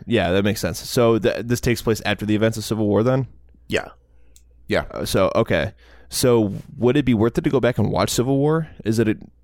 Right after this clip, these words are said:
Speaker 1: decent enough movie?
Speaker 2: Uh, I
Speaker 3: Yeah, I think I've seen it recently. I think it, I think it's a great movie. Um,
Speaker 2: Yeah. Uh, well, do
Speaker 3: okay.
Speaker 2: you, do you know what happens in Civil War? Are you aware of the Marvel Civil War?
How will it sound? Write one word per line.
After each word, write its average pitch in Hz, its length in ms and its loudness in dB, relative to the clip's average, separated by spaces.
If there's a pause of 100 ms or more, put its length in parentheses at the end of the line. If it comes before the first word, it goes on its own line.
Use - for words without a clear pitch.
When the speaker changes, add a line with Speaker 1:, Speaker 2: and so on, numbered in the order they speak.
(260)
Speaker 1:
decent 120 300 0
enough 110 240 2
movie? 110 380 2
Speaker 2:
Uh, - 100 -12 (1700)
I 135 120 2
Speaker 3:
Yeah, 214 240 2
I 92 120 2
think 143 140 0
I've 123 180 2
seen 123 200 0
it - 20 0
recently. 104 380 0
I 131 40 -2
think 135 200 -2
it, - 180 -4
I 87 160 0
think 123 160 0
it's 117 80 -4
a 104 60 -4
great 131 180 0
movie. 80 300 0 (100)
Um, 90 380 0
Speaker 2:
Yeah. 87 160 -2 (120)
Uh, 113 240 0
well, 123 160 2
do 151 160 2
Speaker 3:
okay. 175 60 4
Speaker 2:
you, 190 120 2
do 147 120 0
you 190 80 2
know 247 100 4
what 202 120 2
happens 139 340 0
in 151 80 2
Civil 165 300 0
War? 160 240 2
Are 131 40 2
you 127 140 4
aware 107 180 4
of 123 100 2
the 131 60 2
Marvel 127 300 4
Civil 139 280 2
War? 143 260 2